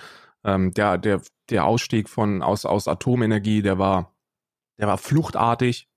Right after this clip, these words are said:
und viel zu schnell und viel zu unüberlegt. Wir haben uns abhängig gemacht von fossilen Brennstoffen und wer fossile Brennstoffe, Atomkraft vorzieht, der hat sie nicht mehr alle. Das, äh, das kann man, das ist, denke ich, wenn man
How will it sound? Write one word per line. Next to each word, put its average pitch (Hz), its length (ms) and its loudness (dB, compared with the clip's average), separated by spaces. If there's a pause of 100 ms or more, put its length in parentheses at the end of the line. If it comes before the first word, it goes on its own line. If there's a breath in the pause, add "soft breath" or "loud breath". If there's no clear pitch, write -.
und 98 300 -2
viel 151 240 -2
zu - 100 -4
schnell 110 440 0 (300 loud breath)
und 107 80 -2
viel - 200 0
zu 151 140 -2
unüberlegt. 107 600 2 (320 soft breath)
Wir 107 100 -2
haben 104 60 2
uns 107 120 -2
abhängig 123 420 -2
gemacht 113 300 0
von 117 140 2
fossilen 110 420 0
Brennstoffen 107 640 0 (600)
und 107 360 0 (720)
wer 113 320 2
fossile 131 380 0
Brennstoffe, 120 420 0
Atomkraft 120 480 0
vorzieht, 107 460 -2 (420)
der 113 80 2
hat 107 80 -4
sie - 120 -2
nicht 92 120 2
mehr 92 120 0
alle. 82 200 -2 (480 soft breath)
Das, - 260 -6
äh, 120 160 0
das 107 320 -2
kann 120 140 2
man, 104 320 2
das - 260 -2
ist, - 240 -6
denke 117 220 2
ich, - 240 -6 (680)
wenn 120 260 -2
man 104 280 2